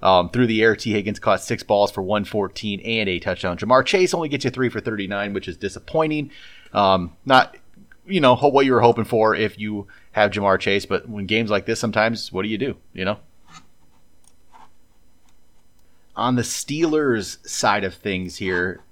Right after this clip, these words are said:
not, not a good day at all for anybody involved. Ben Roethlisberger, twenty-four forty-one, two sixty-three, a touchdown, two picks. Because this game got out of hand, you really couldn't do much with Najee Harris. He only had eight carries for twenty-three yards,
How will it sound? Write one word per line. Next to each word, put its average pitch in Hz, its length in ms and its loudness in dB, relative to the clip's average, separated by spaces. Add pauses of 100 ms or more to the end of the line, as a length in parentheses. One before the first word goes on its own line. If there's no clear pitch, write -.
(340)
not, 190 200 0
not 160 160 6
a 131 40 2
good 123 220 4
day 113 160 2
at 98 80 2
all 87 140 2
for 87 200 -6
anybody 85 360 -4
involved. 76 440 -6 (280)
Ben 135 140 4
Roethlisberger, 101 640 4
twenty-four 107 560 0
forty-one, 101 840 0 (100)
two 123 160 4
sixty-three, 104 560 -2
a 92 60 0
touchdown, 98 580 -2 (320)
two 113 180 -2
picks. - 500 -4 (480)
Because 156 260 2
this 143 160 0
game 147 160 2
got 117 200 8
out 98 60 4
of 90 80 -2
hand, 117 260 0
you 104 60 -6
really 139 200 0
couldn't 120 280 -2
do 127 160 2
much 135 200 4
with 98 120 -4
Najee 95 320 0
Harris. 135 360 0
He 120 120 -2
only 120 140 0
had 110 100 -2
eight 110 220 -6
carries 110 360 0
for 90 80 -10
twenty-three 104 560 -6
yards, 95 560 0